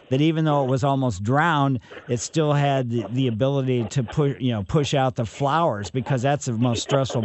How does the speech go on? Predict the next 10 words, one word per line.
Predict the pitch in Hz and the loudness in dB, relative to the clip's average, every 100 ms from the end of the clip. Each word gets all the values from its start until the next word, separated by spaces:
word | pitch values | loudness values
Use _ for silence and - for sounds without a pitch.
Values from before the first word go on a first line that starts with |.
| - | 0
part | 131 117 117 | 0 0 -2
of | 117 110 | -4 -2
the | |
season | 107 - 147 127 104 | -4 -2 0 0 -2
for | 95 107 95 - - - | -4 -4 -4 -8 -18 -4
any | 156 175 | 0 2
kind | 156 151 | 2 0
of | 123 | 0
plant | - 123 104 | 0 -2 -2
material. | 104 110 90 | -4 -4 -6